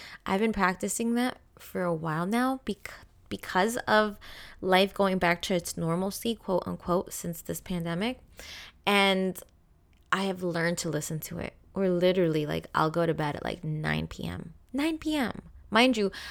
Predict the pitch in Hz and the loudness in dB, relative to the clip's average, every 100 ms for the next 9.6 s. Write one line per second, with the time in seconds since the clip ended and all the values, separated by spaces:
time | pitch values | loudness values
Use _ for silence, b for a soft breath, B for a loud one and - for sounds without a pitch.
0 | B - 214 262 269 254 254 247 202 185 | B 6 6 6 4 4 4 4 4 2
1 | 185 - B B _ - 196 175 170 170 | 0 -8 B B _ 0 2 2 4 4
2 | 160 139 82 - - - - 160 180 156 | 2 0 -2 -4 -8 -6 -2 0 0 2
3 | 160 185 B B - 165 165 190 - 190 | 2 -2 B B 0 2 4 4 8 8
4 | 190 185 190 196 B B - 151 147 - | 10 8 4 2 B B 2 4 6 4
5 | 170 - 175 185 240 220 - 180 175 170 | -2 4 4 6 4 2 4 4 4 2
6 | 156 151 151 180 - 170 165 147 147 170 | 0 0 -2 -2 -4 -2 0 0 -2 -4
7 | - B B B - 170 175 180 180 - | -8 B B B 4 6 6 6 2 0
8 | 180 180 285 175 60 - - 175 185 214 | 2 6 6 6 0 0 6 6 6 0
9 | 180 156 202 254 320 311 | 2 0 0 0 -2 -4